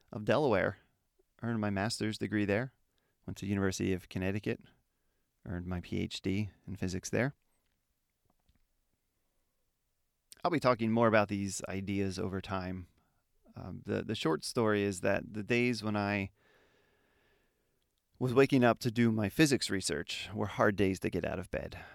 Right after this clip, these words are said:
I would drag myself out and get to campus late and try to find reasons to leave early. But then when I had a chance as a graduate student to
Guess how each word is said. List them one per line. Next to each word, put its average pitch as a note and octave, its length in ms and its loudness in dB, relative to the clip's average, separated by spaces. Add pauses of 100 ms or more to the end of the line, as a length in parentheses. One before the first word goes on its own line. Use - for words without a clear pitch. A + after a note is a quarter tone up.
(680)
I F#2+ 140 -8
would F#2 200 -6 (300)
drag G2+ 300 2
myself F#2+ 440 -2
out F#2 380 -4
and F#2+ 100 -6
get - 140 -6
to - 80 -6
campus - 460 -8
late E2+ 460 -6
and F#2+ 320 -8 (540)
try F#2 180 -4
to G2 60 -2
find F#2 280 -2
reasons G2+ 420 0
to G#2 120 -4
leave G2+ 220 0
early. F#2 400 -2 (2000)
But A#2 140 0
then F3+ 200 6
when E3 120 6
I D#3 40 6
had D3 160 6
a B2 60 2
chance - 680 0
as A2 120 -4
a A#2 60 -2
graduate C#3 400 4
student G2+ 440 0 (640)
to A2+ 440 0